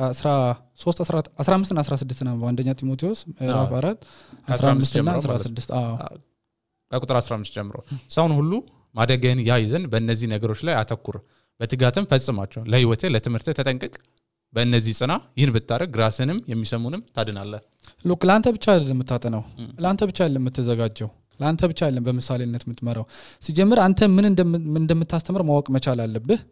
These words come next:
Speaker 1: ከዛ ባለፈ ግን አንተ የምታስተምረው ጤነኛ ትምህርት በሆነ መጠን ሰዎች ጤነኛ ትምህርት ሰምተው ጤነኛ የሆነ ኑሮ ይኖራሉ
Speaker 2: ም።
Speaker 1: በመንፈሳዊ ዓለም ማለት ነው። አንተ ግን የተበላሸ ትምህርት፣ ጤነኛ ያልሆነ ትምህርት የምታስተምራቸው ከሆነ አንደኛ ጥሩ ሮል፣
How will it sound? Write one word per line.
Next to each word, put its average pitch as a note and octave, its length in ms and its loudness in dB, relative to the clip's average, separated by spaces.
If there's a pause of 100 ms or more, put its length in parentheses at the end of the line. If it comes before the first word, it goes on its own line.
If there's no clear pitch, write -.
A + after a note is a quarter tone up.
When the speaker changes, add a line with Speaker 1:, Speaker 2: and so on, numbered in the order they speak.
(200)
Speaker 1:
ከዛ D#3+ 240 0
ባለፈ F3 380 2
ግን F#3+ 160 -2
አንተ E3+ 260 0
የምታስተምረው E3 640 2
ጤነኛ E3 380 -2
ትምህርት F3+ 300 -2
በሆነ D3 460 2
መጠን C3+ 360 0 (300)
ሰዎች F#3 320 2
ጤነኛ D3+ 360 -4
ትምህርት D3+ 400 -4
ሰምተው D3 420 -2 (360)
ጤነኛ F#3 260 -2
የሆነ F#3 240 4
ኑሮ D3+ 240 2
ይኖራሉ A2+ 480 0
Speaker 2:
ም። G#2 160 -14
Speaker 1:
በመንፈሳዊ A#2+ 580 -2
ዓለም B2+ 240 -2
ማለት C3 260 0
ነው። A#2 120 -4 (400)
አንተ F#3 200 0
ግን A#3+ 140 6
የተበላሸ G3 500 4
ትምህርት፣ C3 320 -2 (140)
ጤነኛ G3 300 0
ያልሆነ B3+ 280 2
ትምህርት F3+ 280 0
የምታስተምራቸው D3+ 720 -2
ከሆነ C#3 260 -2 (440)
አንደኛ G3+ 200 2 (140)
ጥሩ G3 200 2
ሮል፣ F3 200 6